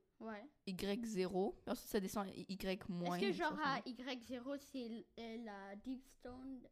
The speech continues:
Speaker 1: Deep
Speaker 2: Ouais, je pense que c'est plus pas.
Speaker 1: Ok.
Speaker 2: C'est plus... Mais c'est parce qu'il va plus pendant, genre, dans les, euh, mines abandonnées,
Speaker 1: Ouais.
Speaker 2: des choses comme ça, dans les structures.
Speaker 1: Donc,
Speaker 2: Et le dernier,
Speaker 1: c'est
Speaker 2: le
Speaker 1: là.
Speaker 2: c'est le Sniffer. C'est un mob très ancien.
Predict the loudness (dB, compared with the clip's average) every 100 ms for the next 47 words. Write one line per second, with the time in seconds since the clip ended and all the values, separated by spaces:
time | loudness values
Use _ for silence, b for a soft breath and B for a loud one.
0 | _ -18 -12 -10 -12 -18 2 4 4 2
1 | 0 -2 -6 -8 -10 -12 -8 -8 -8 -14
2 | -14 -12 -14 -14 -10 0 0 0 B B
3 | 4 6 6 2 0 2 4 6 6 4
4 | 2 6 6 8 6 6 6 4 4 2
5 | 2 2 2 -2 -4 -2 4 6 8 8
6 | 8 6 6 6 4 2 2 0 -2 -4
7 | 0 0 0 -2 -2 0 0 B B B
8 | -2 6 8 10 8 10 8 8 4 2
9 | -2 0 6 6 6 2 0 -12 -20 b
10 | b b -10 -2 2 2 4 6 6 6
11 | 4 4 0 _ -10 -2 4 6 6 6
12 | 6 8 6 4 0 2 2 0 -4 -4